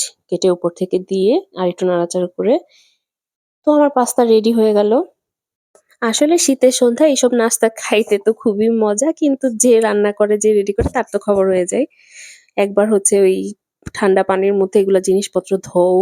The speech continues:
রেডি করো, ঠান্ডার মধ্যে দাঁড়ায় দাঁড়ায়। যাই হোক,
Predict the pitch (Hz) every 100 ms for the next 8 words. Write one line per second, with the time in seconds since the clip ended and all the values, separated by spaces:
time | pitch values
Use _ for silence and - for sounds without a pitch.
0 | 208 196 175 185 - 175 180 185 196 175
1 | 175 175 185 175 165 170 170 165 170 -
2 | _ - - - _ _ _ _ _ _
3 | - 294 302 311 302